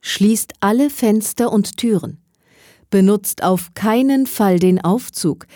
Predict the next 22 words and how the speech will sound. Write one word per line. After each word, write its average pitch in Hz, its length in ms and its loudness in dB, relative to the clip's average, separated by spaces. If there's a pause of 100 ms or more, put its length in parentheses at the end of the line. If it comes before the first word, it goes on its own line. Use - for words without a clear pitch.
(100)
sondern 196 420 2 (120)
immer 220 340 2
das 165 240 -2
Treppenhaus. 151 840 -4 (1200)
Falls 226 300 0
es 226 220 -4
nur 202 160 4
ein 170 240 2
kleiner 214 400 0
Brand 131 340 -8
ist, 156 360 -4 (420)
dann 202 300 2
könnt 220 280 0
ihr 220 180 -2
versuchen, 208 680 0
den 160 240 2
Brand 160 600 -2
mit 165 200 0
unseren 180 440 2
Feuerlöschern 170 880 0
zu - 160 -2
löschen. 185 500 0